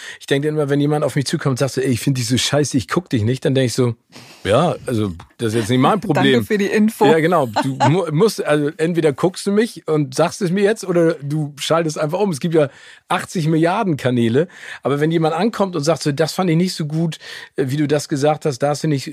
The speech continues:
Speaker 1: richtig verhalten“, äh, in der Sekunde muss ich dann auch einmal schlucken, weil man natürlich von sich selbst immer überzeugt ist, man macht das rund. Aber, ähm,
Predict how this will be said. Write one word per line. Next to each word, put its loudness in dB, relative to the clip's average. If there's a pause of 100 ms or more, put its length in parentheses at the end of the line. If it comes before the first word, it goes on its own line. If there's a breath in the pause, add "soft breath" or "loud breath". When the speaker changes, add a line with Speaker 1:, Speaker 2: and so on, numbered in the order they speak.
Speaker 1:
richtig -4
verhalten“, -2 (340 loud breath)
äh, -2
in -2
der 4
Sekunde 0
muss 0
ich -4
dann 2
auch 0
einmal -2
schlucken, -2
weil 2
man 0
natürlich -4 (420)
von -2
sich -4
selbst -2
immer 0
überzeugt -4
ist, -6
man -2
macht -4
das -6
rund. 0 (420 loud breath)
Aber, 0
ähm, -2